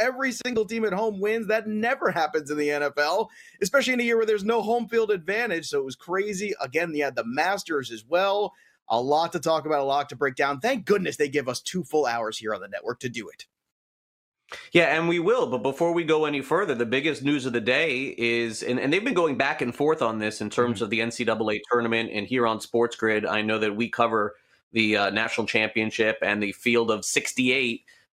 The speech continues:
Speaker 2: uh, honestly, better than anybody else. We did it here last year. But, uh, the good news is, is it looks like the college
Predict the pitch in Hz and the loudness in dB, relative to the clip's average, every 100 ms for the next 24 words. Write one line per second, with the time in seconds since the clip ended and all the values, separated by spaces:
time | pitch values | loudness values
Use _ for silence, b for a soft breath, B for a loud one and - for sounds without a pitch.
0 | 85 92 113 127 127 120 104 113 110 107 | -2 2 4 2 0 0 2 2 2 0
1 | 120 110 113 113 110 - 101 104 101 104 | 0 2 2 2 0 -4 -4 -2 0 0
2 | 101 101 101 - 120 110 101 - 107 104 | 0 0 0 0 0 2 0 0 0 0
3 | 113 110 110 151 208 147 117 117 117 104 | -2 -2 2 2 4 0 2 0 0 -2
4 | 98 110 151 - 127 - 123 117 | 0 2 0 2 -2 0 2 2